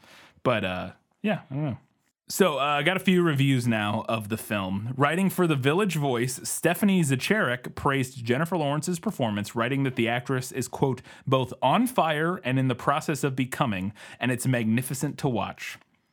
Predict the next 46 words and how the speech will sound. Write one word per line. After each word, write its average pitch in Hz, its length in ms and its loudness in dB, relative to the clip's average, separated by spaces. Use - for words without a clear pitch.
Peter 202 280 4
Travers 180 480 0
of 165 140 2
Rolling 127 320 0
Stone 131 320 -2
gave 123 200 -2
the 110 100 -2
film 110 240 0
three 123 240 -2
and 117 80 0
a - 20 -8
half 120 180 -4
stars 120 320 -2
out 120 140 2
of 208 80 -2
four 160 460 -4
and 120 160 -2
said, 120 240 -2
quote, - 320 -2
"Pop 190 320 -2
culture 208 320 0
escapism 180 720 0
can 139 140 0
be 120 80 2
thrilling 165 420 0
when 127 160 2
dished 123 260 -2
out 131 200 0
by 156 120 4
experts. 113 540 -4
Katniss 180 400 -2
is 151 120 -2
a 127 40 0
character 160 480 -2
worth, 156 460 -4
worth 151 240 0
a 127 60 0
handful 185 480 0
of 185 100 -2
sequels, 107 480 -4
and 117 220 0
Lawrence 160 320 0
lights 110 320 -2
up 135 140 -2
the 131 80 -4
screen. 98 500 -4